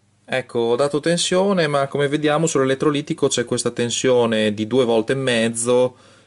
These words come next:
che ci fa capire che c'è subito un problema proprio nella parte di ingresso, quindi sul raddrizzamento.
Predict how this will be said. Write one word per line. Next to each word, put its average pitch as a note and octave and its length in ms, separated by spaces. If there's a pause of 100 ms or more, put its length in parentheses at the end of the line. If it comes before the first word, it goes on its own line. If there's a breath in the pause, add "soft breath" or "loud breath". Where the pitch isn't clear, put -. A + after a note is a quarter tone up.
(120 soft breath)
che A#2 320
ci - 140
fa A2 120
capire A#2 460
che A2+ 100
c'è G#2+ 460
subito D#3 480
un A#2 80
problema A2+ 540
proprio G2+ 380
nella G2+ 200
parte F#2+ 680
di G2 140
ingresso, F2+ 560
quindi G2 260
sul G2+ 220
raddrizzamento. F2+ 960